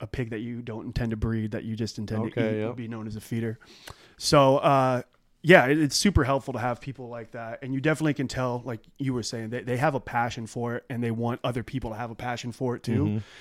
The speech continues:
Speaker 1: And that's why they're welcoming with that information. Um, yeah, I haven't really got any sort of, like, negative,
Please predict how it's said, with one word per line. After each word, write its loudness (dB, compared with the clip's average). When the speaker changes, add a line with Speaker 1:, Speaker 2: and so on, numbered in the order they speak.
Speaker 1:
And -2
that's 0
why -4
they're -8
welcoming -6
with -8
that -6
information. -8
Um, -6
yeah, 0
I -2
haven't 4
really 4
got 2
any 2
sort 0
of, -2
like, -6
negative, -6